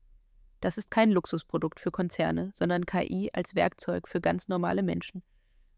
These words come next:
Und das finde ich gesellschaftlich wirklich relevant. Ebenfalls interessant ist die Geschichte aus dem Walmart-Konzern. Leo Garcia, regionaler Lademanager im Großraum Chicago, hat mit Hilfe von Walmarts internem K-I-Coding-Assistenten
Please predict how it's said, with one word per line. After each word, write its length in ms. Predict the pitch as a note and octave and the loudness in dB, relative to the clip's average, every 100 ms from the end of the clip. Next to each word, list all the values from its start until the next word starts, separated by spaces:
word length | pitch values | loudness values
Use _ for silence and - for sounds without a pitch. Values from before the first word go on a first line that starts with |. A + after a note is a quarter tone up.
| - | -6
Und 120 | E3+ | 0
das 160 | F3+ - | 2 2
finde 240 | A3 G#3+ | 2 2
ich 200 | - F#3+ | 2 0
gesellschaftlich 720 | - F3 F3 - F#3 - F3 | 0 4 2 2 -4 -4 -2
wirklich 400 | F3 G3 F3+ - | 0 0 -2 -2
relevant. 440 | E3 E3 - F3 - _ _ _ - _ - - - _ _ _ | -2 -2 -2 -6 -10 _ _ _ -20 _ -20 -20 -20 _ _ _
Ebenfalls 420 | F#3+ A3 A3+ G#3 - | 4 4 4 2 0
interessant 480 | F3+ F3+ G#3 G#3+ | -6 -2 0 0
ist 160 | G3 - | -2 -4
die 60 | F3+ | -4
Geschichte 440 | F3 G3 - F#3 | -2 -2 0 -2
aus 100 | E3+ | 0
dem 200 | F#3 F3+ | 0 4
Walmart-Konzern. 1000 | F#3 G3+ E3+ D#3+ - - E3+ - E3 E3+ - _ _ - | 6 6 4 0 -2 -6 -4 -4 -4 -6 -12 _ _ 0
Leo 280 | F#3 A#3 A#3 | 4 6 6
Garcia, 640 | F#3 - G3 F3 D#3+ F#3 _ _ _ - | 2 0 0 0 0 -4 _ _ _ -2
regionaler 520 | F3 E3+ E3 E3+ F#3+ | 0 2 2 4 4
Lademanager 680 | F3+ E3+ F3 D#3+ D#3 D3+ - | 4 4 4 2 0 -2 -2
im 100 | E3 | -2
Großraum 440 | E3 E3 F3 E3+ E3 | 0 -2 0 -2 -2
Chicago, 600 | - - E3 E3 D#3+ F#3 _ _ _ - | -4 -2 0 0 0 -6 _ _ _ -6
hat 140 | F3 | -2
mit 140 | F3+ E3 | 0 2
Hilfe 320 | G3+ A3 A3 | 2 2 0
von 240 | - F3+ | -2 0
Walmarts 540 | F3 G3 G3+ D#3+ E3 - | 4 6 4 2 -2 -2
internem 460 | E3+ - F3 F3+ | -4 0 0 0
K-I-Coding-Assistenten 1400 | - F3 E3 G3 - E3+ E3+ D#3+ D#3+ - - E3+ E3 F3+ | -2 -2 0 -2 0 0 2 0 -2 -8 -4 -2 0 -2